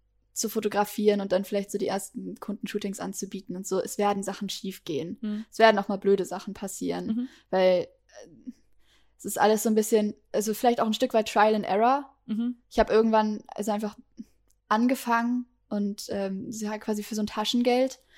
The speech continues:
Speaker 1: und dann, und dann merkt man auch immer mehr, wie viel man sich zutrauen kann und dann,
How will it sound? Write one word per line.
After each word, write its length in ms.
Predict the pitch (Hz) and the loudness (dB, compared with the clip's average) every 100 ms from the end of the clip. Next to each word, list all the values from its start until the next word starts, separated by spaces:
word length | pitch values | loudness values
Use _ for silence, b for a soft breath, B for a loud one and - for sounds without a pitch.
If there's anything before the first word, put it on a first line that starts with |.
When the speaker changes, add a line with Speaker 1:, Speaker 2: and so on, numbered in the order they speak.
| b b | b b
Speaker 1:
und 200 | 214 214 | -2 4
dann, 360 | 214 208 208 208 _ _ | 4 4 0 -6 _ _
und 120 | 202 208 | -2 2
dann 140 | 202 | 4
merkt 260 | 208 220 226 | 4 2 0
man 140 | 165 | -2
auch 240 | 190 196 | -2 -2
immer 200 | - 202 | -4 -2
mehr, 180 | 196 196 | -2 -4
wie 60 | 190 | -6
viel 160 | - | -6
man 120 | 190 190 | -4 -4
sich 120 | - | -4
zutrauen 480 | 285 277 233 214 214 | -2 2 6 6 4
kann 340 | - 196 196 | -2 -2 -4
und 100 | 185 | -2
dann, 140 | - | -4